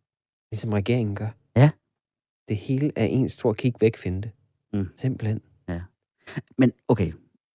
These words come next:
Speaker 2: Okay, så,
Speaker 1: Så
Speaker 2: ja.
Speaker 1: må vi
Speaker 2: Det er
Speaker 1: afgøre det.
Speaker 2: underholdende, men vi kan ikke rigtig bruge det, så vi
Speaker 1: Vi
Speaker 2: må
Speaker 1: må
Speaker 2: hellere
Speaker 1: afgøre det.
Speaker 2: Ja.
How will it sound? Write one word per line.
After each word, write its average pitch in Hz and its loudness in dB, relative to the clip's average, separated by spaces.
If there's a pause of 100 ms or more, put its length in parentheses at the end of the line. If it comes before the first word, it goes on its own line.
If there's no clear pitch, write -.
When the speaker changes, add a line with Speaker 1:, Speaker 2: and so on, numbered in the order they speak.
(320)
Speaker 2:
Okay, 107 -2
så, - -4
Speaker 1:
Så - -2
Speaker 2:
ja. 143 6
Speaker 1:
må 147 8
vi 131 4
Speaker 2:
Det 123 8
er 113 8
Speaker 1:
afgøre - 8
det. 233 8
Speaker 2:
underholdende, 202 10
men 156 4
vi 143 4
kan 165 4
ikke 156 4
rigtig 139 0
bruge 104 -4
det, 98 -6
så - -10
vi 98 -4
Speaker 1:
Vi 139 6
Speaker 2:
må 143 8
Speaker 1:
må 147 10
Speaker 2:
hellere - 8
Speaker 1:
afgøre 95 2
det. 98 -4
Speaker 2:
Ja. 92 -2